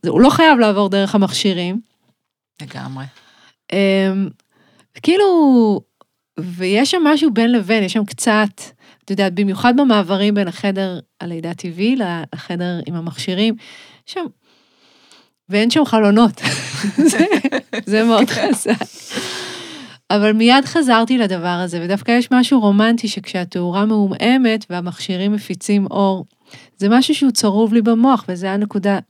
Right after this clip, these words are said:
Speaker 1: שממנה התחלתי, וזה לא ש- אני מתחילה לכתוב שיר ואני יודעת איך הוא יסתיים. אני התחלתי מהתמונה מאוחר בערב בחדר יולדות, שלדעתי, אגב, זה מושג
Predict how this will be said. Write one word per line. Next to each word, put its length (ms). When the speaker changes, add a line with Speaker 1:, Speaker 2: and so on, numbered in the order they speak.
Speaker 1:
שממנה 480
התחלתי, 340
וזה 200
לא 160
ש- 100
אני 120
מתחילה 340
לכתוב 360
שיר 260
ואני 180
יודעת 320
איך 80
הוא 120
יסתיים. 580
אני 280
התחלתי 420
מהתמונה 720
מאוחר 500
בערב 500
בחדר 520
יולדות, 560
שלדעתי, 580
אגב, 180
זה 120
מושג 360